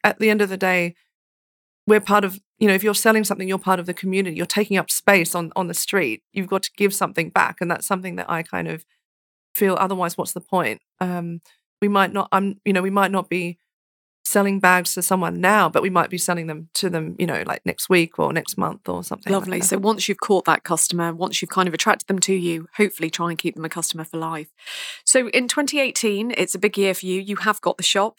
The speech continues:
Speaker 2: that's open full time now, which is incredible. International sales are still coming in. What, I guess, are kind of your growth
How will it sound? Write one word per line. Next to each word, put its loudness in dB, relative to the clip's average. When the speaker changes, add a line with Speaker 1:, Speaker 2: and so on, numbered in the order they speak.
Speaker 2:
that's -2
open -2
full -6
time 0
now, 4
which -6
is -2
incredible. 0
International 2
sales -2
are -4
still -2
coming -4
in. -6
What, 0
I -2
guess, -2
are -6
kind -2
of -10
your -4
growth -6